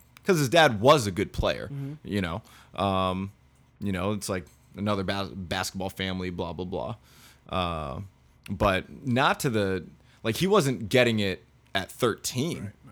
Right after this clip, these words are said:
Speaker 1: you know, not like
Speaker 2: Yeah, no, yeah, they're not
Speaker 1: Bronny
Speaker 2: following
Speaker 1: is when
Speaker 2: Bronny
Speaker 1: you're talking
Speaker 2: around.
Speaker 1: about your dad is the g-, the greatest player on the planet now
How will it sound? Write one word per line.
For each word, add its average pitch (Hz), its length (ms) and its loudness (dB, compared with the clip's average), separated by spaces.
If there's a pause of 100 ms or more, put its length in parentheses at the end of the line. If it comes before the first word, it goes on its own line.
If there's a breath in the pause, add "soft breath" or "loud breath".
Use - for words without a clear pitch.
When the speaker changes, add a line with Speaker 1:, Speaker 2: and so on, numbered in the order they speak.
(120)
Speaker 1:
you 110 100 4
know, 101 320 -2
not 117 380 6
like 104 260 6 (100)
Speaker 2:
Yeah, 233 140 4
no, 196 140 4
yeah, 170 160 2
they're 202 120 4
not 214 200 2
Speaker 1:
Bronny 131 420 8
Speaker 2:
following 107 160 2
Speaker 1:
is 107 300 4
when 110 240 2
Speaker 2:
Bronny 107 40 2
Speaker 1:
you're 107 120 2
talking 113 320 4
Speaker 2:
around. 107 260 2
Speaker 1:
about 80 80 -6
your 101 120 -2
dad 107 400 2
is 95 320 -2 (540 soft breath)
the 110 120 0
g-, 95 60 -6 (280)
the 120 140 0
greatest 147 320 4
player 135 200 4
on 113 120 2
the 101 60 -2
planet 117 340 -2
now 107 400 -2